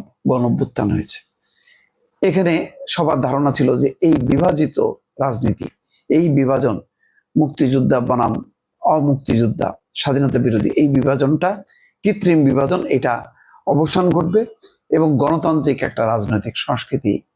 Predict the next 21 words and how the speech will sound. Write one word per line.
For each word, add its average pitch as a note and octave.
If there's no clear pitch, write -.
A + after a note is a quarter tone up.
চলবে, D#3
যেখানে C#3+
সব D3+
দল B2
মত D#3
এক B2
জায়গায় A2
থাকবে। -
কিন্তু -
আস্তে -
আস্তে F3+
দেখা B2
যাচ্ছে A2+
অন্য F3+
একটা C#3
ধারা। -
একটা -
অংশ F#3
মনে F3+
করছে D#3
যে C#3